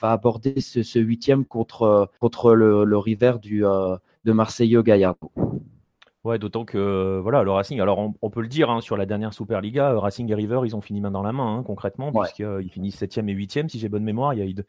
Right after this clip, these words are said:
Speaker 2: doit y avoir un but qui les départage au classement général. Donc, euh, voilà, ils ont vraiment fini ensemble. C'est vrai que les dynamiques sont un petit peu différentes. Alors, pour parler un petit peu de River, hein, euh,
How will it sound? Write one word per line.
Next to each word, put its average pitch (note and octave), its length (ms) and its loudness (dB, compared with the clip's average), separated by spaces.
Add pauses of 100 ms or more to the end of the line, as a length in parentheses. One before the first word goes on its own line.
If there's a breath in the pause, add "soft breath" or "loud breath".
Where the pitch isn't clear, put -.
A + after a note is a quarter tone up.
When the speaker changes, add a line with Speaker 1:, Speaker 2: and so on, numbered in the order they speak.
Speaker 2:
doit A2 120 6
y A#2 40 8
avoir B2+ 200 10
un C#3 100 6
but C#3+ 240 0
qui - 100 -2
les A2+ 120 2
départage B2 500 4
au A#2 40 2
classement A#2 340 -4
général. A#2+ 360 2
Donc, G#2+ 240 -4
euh, - 20 -2
voilà, A2 220 4
ils F#2+ 100 0
ont F#2+ 100 -4
vraiment A#2 180 -4
fini A2+ 200 -8
ensemble. D3 380 -4 (460 soft breath)
C'est - 120 -8
vrai C3+ 140 0
que C#3+ 60 -6
les B2+ 80 2
dynamiques A#2+ 360 -4
sont A#2 140 -8
un A#2 40 -8
petit A2+ 120 -10
peu A#2 120 -8
différentes. C#3 440 -2
Alors, G2+ 180 -4
pour G2+ 140 -12
parler A2 220 2
un G#2+ 120 -2
petit G#2 140 -8
peu A#2 100 -6
de G#2+ 60 -4
River, D3 280 0
hein, D#3 240 -2
euh, G#2 180 -2